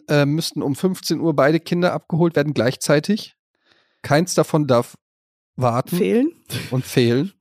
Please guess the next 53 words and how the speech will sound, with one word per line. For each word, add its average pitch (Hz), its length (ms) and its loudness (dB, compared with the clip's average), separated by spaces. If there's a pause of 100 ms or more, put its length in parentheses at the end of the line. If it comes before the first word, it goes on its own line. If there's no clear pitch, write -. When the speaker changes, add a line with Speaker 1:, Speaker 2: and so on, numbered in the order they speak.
(120)
Speaker 1:
Ich 135 140 -2
möchte 151 240 4
auch - 80 0
genau 151 280 4
die 151 200 -6
Kinder, 131 380 0
die - 220 -8
mir 139 200 4
gehören, 117 380 2
wieder 113 200 0
haben. 110 360 -2 (220)
Nicht, 139 260 -4
nicht - 380 -4
so 220 120 2
wie 190 60 0
das - 80 -2
letzte 139 320 0
Mal, 110 160 2
Janice. 113 540 -2 (100)
Speaker 2:
Okay, 240 340 0
kein 233 220 0
Problem. 202 300 -2
Sorry 220 340 -2
dafür 208 240 -2
den 202 100 0
Mix-up. 196 380 -2
Ich - 100 -2
dachte, 214 300 2
Speaker 1:
Ja. 196 80 2
Speaker 2:
ich 185 80 -8
sollte 208 260 -2
die 185 280 -8
attraktivsten 226 580 -2
Kinder 196 220 0
abholen. 175 340 -2
Speaker 1:
Nein, 135 360 4
ich 151 100 -4
hab 175 80 0
Speaker 2:
Okay. 190 100 -4
Speaker 1:
gesagt, 156 220 2
die 160 80 0
richtigen, 143 420 -2
nicht 143 180 -2
die - 80 4
Speaker 2:
Ah, 214 100 4
die - 80 -4
richtig-, 202 180 -2
Speaker 1:
attraktivsten. - 360 -4
Speaker 2:
ach - 40 0
so, - 100 -6
Entschuldigung. 165 340 -4
Speaker 1:
Ich 156 60 -4
hab - 140 0